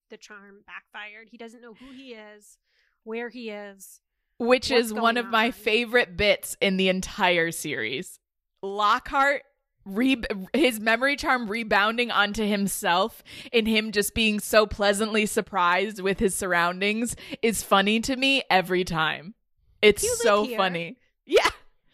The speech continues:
Speaker 2: "Oh, this is an odd sort of place.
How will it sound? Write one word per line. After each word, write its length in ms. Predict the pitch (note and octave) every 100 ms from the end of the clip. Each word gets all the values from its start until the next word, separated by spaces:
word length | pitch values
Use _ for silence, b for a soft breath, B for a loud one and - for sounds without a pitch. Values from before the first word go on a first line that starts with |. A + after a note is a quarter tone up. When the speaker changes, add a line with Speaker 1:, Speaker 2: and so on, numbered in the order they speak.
| B B B - D#5+
Speaker 2:
"Oh, 200 | G#4 A3+
this 160 | B3 -
is 160 | B4+ F#4+
an 160 | F#4+ - -
odd 280 | E3+ E3 F3
sort 280 | - A#3+
of 80 | C#4
place. 500 | F4 G4+ C5 F5 -